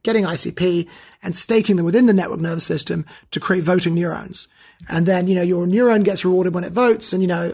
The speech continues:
as you probably know, it's a form of liquid democracy, and neurons can be configured to vote automatically by following other neurons on different topics and things like that. But the magic of the system, though, is that the protocol is sophisticated enough that it can upgrade the blockchain and the nodes without interrupting it.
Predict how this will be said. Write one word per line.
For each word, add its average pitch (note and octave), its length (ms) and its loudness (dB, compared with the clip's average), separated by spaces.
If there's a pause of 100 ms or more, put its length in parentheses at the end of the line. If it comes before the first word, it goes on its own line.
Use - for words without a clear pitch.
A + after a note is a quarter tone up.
as F3 320 -8
you - 100 -20 (280)
probably D#3+ 240 -4
know, F3 220 0
it's E3+ 140 -6
a F3 40 -6
form F3+ 180 -2
of E3+ 60 -2
liquid F3 200 -6
democracy, E3+ 460 -6
and D#3 80 -6
neurons E3+ 260 -4
can E3 100 -10
be - 60 -10
configured E3 300 -8
to D3 60 -4
vote D3 280 -10 (240)
automatically D3+ 580 -6 (380)
by - 140 -6
following D#3+ 380 -2
other D#3 160 -4
neurons D3 340 -4
on D3 80 -8
different D3 220 -10
topics - 340 -10
and D3 80 -12
things D#3 180 -8
like - 120 -12
that. E3 160 -10 (320)
But E3 60 -6
the F3 60 2
magic A#3 460 2
of - 80 -4
the - 80 -10
system, - 360 -6
though, - 240 -8 (440)
is F#3 320 2
that D#3+ 400 -6 (460)
the - 80 -4
protocol B3+ 420 0
is F3+ 80 0
sophisticated F3+ 680 -2
enough F3+ 360 0
that - 100 -4
it - 100 -6
can E3+ 100 -2
upgrade G3 460 0
the F#3 80 -2
blockchain F#3 420 -2
and E3 80 -2
the E3+ 60 -2
nodes E3+ 500 -2 (320)
without F3 320 0
interrupting E3+ 460 -2
it. - 240 -12